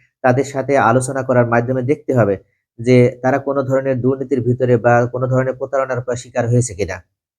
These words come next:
যদি তাদেরকে প্রতারিত করা হয় বা তাদের কাছ থেকে বাড়তি টাকা আদায় করা হয় এবং এটা যদি প্রমাণিত হয়ে থাকে তাহলে যে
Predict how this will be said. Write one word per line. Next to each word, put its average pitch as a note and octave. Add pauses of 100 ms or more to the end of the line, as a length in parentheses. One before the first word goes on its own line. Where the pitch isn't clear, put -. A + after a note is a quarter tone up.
(280)
যদি C3
তাদেরকে D3+
প্রতারিত C#3
করা C#3
হয় C3+ (440)
বা B2
তাদের B2
কাছ C3+
থেকে C3
বাড়তি B2
টাকা B2
আদায় B2+
করা B2+
হয় B2+
এবং A#2+
এটা A#2+
যদি A#2
প্রমাণিত D3
হয়ে A#2+
থাকে F#2 (440)
তাহলে C3+
যে A#2+